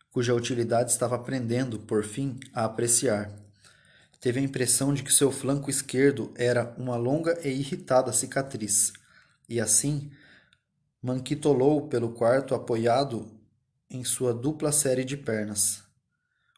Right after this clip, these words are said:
Uma delas ficara muito ferida durante os acontecimentos da manhã, arrastando-se inanimada atrás dele.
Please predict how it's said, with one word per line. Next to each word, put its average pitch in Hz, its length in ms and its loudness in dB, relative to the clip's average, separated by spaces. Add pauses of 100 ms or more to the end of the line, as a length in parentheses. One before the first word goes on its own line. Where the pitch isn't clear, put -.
Uma 123 220 -2
delas 131 340 4
ficara 127 340 0
muito 139 280 -4
ferida 117 600 -2
durante 120 360 -4
os 117 80 -4
acontecimentos 120 680 -4
da 120 140 -2
manhã, 110 340 -6 (560)
arrastando-se 120 840 -2 (220)
inanimada 135 680 0 (140)
atrás 120 400 2
dele. 107 240 0